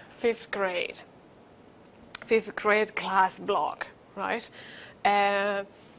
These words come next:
and, uh, she's asking her kids to blog about it. It's, it's part of the math class, but it's also part of the English class.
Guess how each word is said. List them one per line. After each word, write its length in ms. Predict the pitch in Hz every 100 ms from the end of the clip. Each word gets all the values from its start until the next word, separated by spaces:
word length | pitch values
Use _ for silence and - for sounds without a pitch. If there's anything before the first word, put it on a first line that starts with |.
| - - - - - -
and, 760 | 220 214 214 220 220 214 214
uh, 320 | 214 208 208 214 - - - - - - - - - - - - - - - -
she's 500 | - - 269 302 311
asking 800 | 277 233 233 - - 220 214 226 - - - -
her 100 | 208
kids 420 | - 226 208 -
to 380 | - 208 202 202 -
blog 420 | - 208 202 185 175
about 340 | - - -
it. 20 |
It's, 160 | 190 -
it's 160 | - -
part 200 | 254 269
of 100 | 254
the 80 | 226
math 420 | 214 214 220 -
class, 360 | 220 214 208 196
but 120 | 190
it's 120 | -
also 200 | 190 190
part 180 | 202 190
of 80 | 180
the 100 | -
English 280 | 190 180
class. 220 | - -